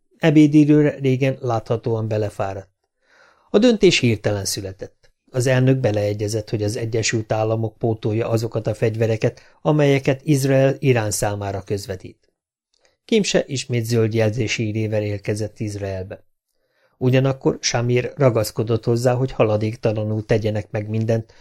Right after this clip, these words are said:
hogy letagadhassa az egész dolgot, ha valami mégis balul üt neki.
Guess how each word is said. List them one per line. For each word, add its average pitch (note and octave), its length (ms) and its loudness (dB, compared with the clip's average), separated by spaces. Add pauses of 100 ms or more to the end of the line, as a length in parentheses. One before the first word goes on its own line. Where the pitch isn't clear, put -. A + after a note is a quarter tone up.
(160)
hogy E3+ 140 4
letagadhassa B2 800 0
az A#2+ 160 -2
egész A2+ 320 -2
dolgot, A2+ 380 0
ha D3 120 2
valami B2+ 320 2
mégis G2+ 380 -4
balul G2 300 -6
üt F#2+ 200 -14
neki. - 320 -14